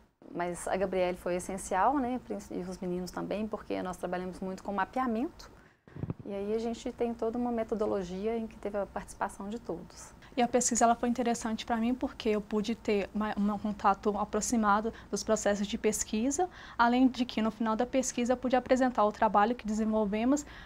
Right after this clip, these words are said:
Speaker 2: no vigésimo segundo Seminário de Iniciação Científica, também da puc Minas. Nesse tra-, nesse seminário, além de apresentar o nosso trabalho, eu também pude conhecer outras pesquisas que estavam sendo feitas na, na universidade. Além disso,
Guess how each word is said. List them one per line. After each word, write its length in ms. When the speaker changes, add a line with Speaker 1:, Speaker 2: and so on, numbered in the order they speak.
Speaker 2:
no 140
vigésimo 360
segundo 340
Seminário 500
de 100
Iniciação 480
Científica, 720
também 340
da 100
puc 240
Minas. 460
Nesse 260
tra-, 240
nesse 300
seminário, 640
além 300
de 80
apresentar 460
o 20
nosso 220
trabalho, 480
eu 60
também 220
pude 300
conhecer 460
outras 380
pesquisas 440
que 60
estavam 320
sendo 260
feitas 400
na, 260
na 140
universidade. 840
Além 240
disso, 540